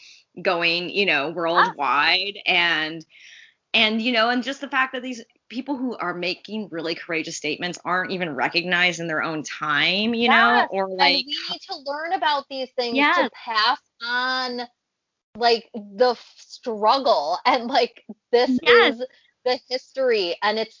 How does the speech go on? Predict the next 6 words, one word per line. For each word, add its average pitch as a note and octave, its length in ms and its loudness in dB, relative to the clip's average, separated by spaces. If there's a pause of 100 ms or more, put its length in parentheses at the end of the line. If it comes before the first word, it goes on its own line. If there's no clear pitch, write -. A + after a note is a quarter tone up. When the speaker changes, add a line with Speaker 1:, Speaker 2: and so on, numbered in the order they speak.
Speaker 2:
still A3+ 380 2
the A#3 100 -2
fucking G#3+ 500 -4
same. G3+ 720 -2
So F3+ 460 4 (300)
let's G3+ 480 2